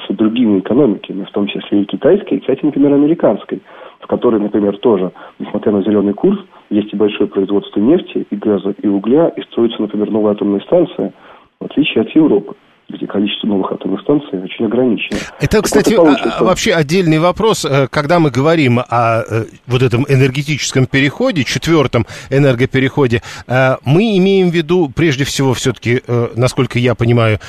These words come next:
Speaker 2: энергию ветра и солнца, а не, э, атомную энергию. Почему так?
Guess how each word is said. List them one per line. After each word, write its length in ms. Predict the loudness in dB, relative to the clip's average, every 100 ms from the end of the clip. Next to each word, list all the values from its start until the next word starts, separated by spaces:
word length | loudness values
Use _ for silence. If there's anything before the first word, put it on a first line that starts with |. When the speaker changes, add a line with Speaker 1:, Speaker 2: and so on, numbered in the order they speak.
| -4
Speaker 2:
энергию 500 | 2 4 2 2 2
ветра 360 | 2 2 2 0
и 60 |
солнца, 600 | 2 2 2 2 2 0 0
а 240 | 0 2
не, 240 | 4 4 2
э, 80 | 2
атомную 760 | 0 0 0 0 2 4 2 2
энергию. 400 | 0 -2 -4 -6 -10 -8
Почему 280 | -4 0 0
так? 240 | 0 -4